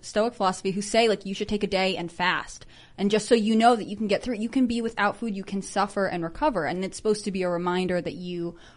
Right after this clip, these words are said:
are always able to overcome challenges. You have to not be afraid to sort of tackle them.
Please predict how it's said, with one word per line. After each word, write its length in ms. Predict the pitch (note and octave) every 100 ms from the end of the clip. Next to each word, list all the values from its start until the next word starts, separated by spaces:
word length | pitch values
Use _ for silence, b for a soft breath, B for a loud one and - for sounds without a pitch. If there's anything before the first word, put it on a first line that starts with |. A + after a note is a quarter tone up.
| -
are 140 | G3+
always 400 | G3 G3+ G3+ G3+
able 220 | G3+ G3
to 80 | -
overcome 400 | F#3+ F3+ - F3
challenges. 500 | F3 A#3 B3 G3 F3+
You 60 | F#3
have 180 | F#3 F#3
to 80 | F#3
not 280 | F3+ F3+ F3+
be 100 | F3
afraid 420 | - F#3 E3+ E3
to 280 | E3+ D#3+ D#3+
sort 200 | - E3+
of 60 | -
tackle 320 | - F#3+ -
them. 260 | - -